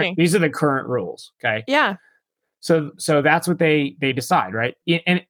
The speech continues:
Speaker 2: well, it's subjective, but it's also, like, each writer has different criteria. Some writers are very focused on statistics, and that's all they care about. Other writers are focused on how they contributed to their team. That weighs more for them. Other writers are focused more on their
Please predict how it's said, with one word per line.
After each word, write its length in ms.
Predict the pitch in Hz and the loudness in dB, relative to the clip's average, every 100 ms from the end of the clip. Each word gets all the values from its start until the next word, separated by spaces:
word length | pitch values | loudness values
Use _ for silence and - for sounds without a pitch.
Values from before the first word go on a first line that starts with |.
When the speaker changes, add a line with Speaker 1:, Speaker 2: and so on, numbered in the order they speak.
| - | -4
Speaker 2:
well, 200 | 196 190 | 0 0
it's 160 | 196 | 0
subjective, 800 | - 165 127 165 175 220 226 190 - | -2 -2 2 0 2 0 0 -2 -2
but 100 | 165 | 0
it's 160 | 156 - | 0 0
also, 380 | 151 165 175 | -2 0 0
like, 380 | 151 135 120 117 - _ - | 2 2 2 -2 -10 _ -2
each 260 | 170 131 | -2 0
writer 340 | 127 135 135 120 | 0 2 2 0
has 180 | 117 95 | -2 -2
different 320 | 131 123 110 | -4 -4 -8
criteria. 560 | 123 107 - 170 101 | -8 -6 0 0 0
Some 400 | 98 - 165 185 | -4 0 2 4
writers 340 | 160 139 135 131 | 4 2 2 0
are 120 | 123 | -2
very 260 | 127 131 117 | 0 0 0
focused 380 | 139 135 123 | -2 -2 -4
on 120 | 117 110 | -6 -6
statistics, 600 | - - 175 - 95 - | -8 -4 -4 -4 -10 -6
and 100 | 113 | -6
that's 180 | 110 | -4
all 80 | 113 | -4
they 80 | 107 | -4
care 180 | - 151 | 0 0
about. 260 | 98 101 147 | 0 0 0
Other 180 | 156 | 2
writers 360 | 143 131 127 120 | 4 2 2 0
are 80 | 120 | -2
focused 420 | - 123 127 - | 0 0 -2 -2
on 160 | 117 113 | -2 0
how 160 | 127 | 0
they 100 | 120 | 0
contributed 600 | - 117 - 113 113 107 | -2 -6 -4 -2 -2 -4
to 80 | 110 | -4
their 140 | 107 | -4
team. 340 | 101 185 147 107 | -2 0 2 2
That 260 | 110 123 | 2 2
weighs 260 | 113 98 - | 0 -4 -6
more 200 | 101 92 | -8 -8
for 160 | - 90 | -8 -8
them. 240 | 80 95 | -8 -4
Other 260 | - 143 139 | 0 2 4
writers 420 | 131 131 127 117 | 4 2 2 0
are 100 | 117 | -2
focused 440 | 123 120 127 - | 0 0 -2 -4
more 240 | 123 117 117 | -2 2 2
on 200 | 117 110 | 2 0
their 260 | 110 107 | 0 -2